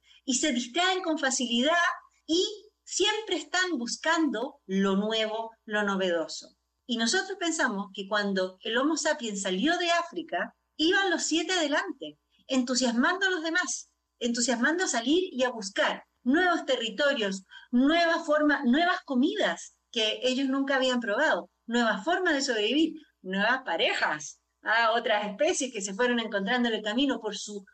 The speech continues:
curiosidad, por su inquietud, es decir, no los paró nadie más.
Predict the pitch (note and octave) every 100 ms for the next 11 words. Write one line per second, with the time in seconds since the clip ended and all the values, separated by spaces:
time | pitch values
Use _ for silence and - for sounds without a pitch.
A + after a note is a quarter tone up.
0 | _ A#3 A#3+ G#3+ G3 F#3+ F#3+ G3 C4+ D4
1 | C#4+ A3 G3 A3 G3+ G3 G3 G3 G3 D4+
2 | C#4+ C#4+ - _ - A3+ A3 - C#4+ A#3+
3 | C4 C#4 C#4 A#3+ A#3 A3+ G3+ F#3 B3